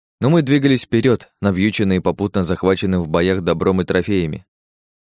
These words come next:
Как мы ни старались прятаться и лишний раз не появляться возле селений,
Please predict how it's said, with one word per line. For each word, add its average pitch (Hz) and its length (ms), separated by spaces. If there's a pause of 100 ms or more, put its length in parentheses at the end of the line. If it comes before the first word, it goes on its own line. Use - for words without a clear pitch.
Как 165 200
мы 175 120
ни 147 80
старались 120 460
прятаться 104 500
и 87 60
лишний 87 320
раз 98 220
не 90 120
появляться 90 500
возле 85 300
селений, 127 480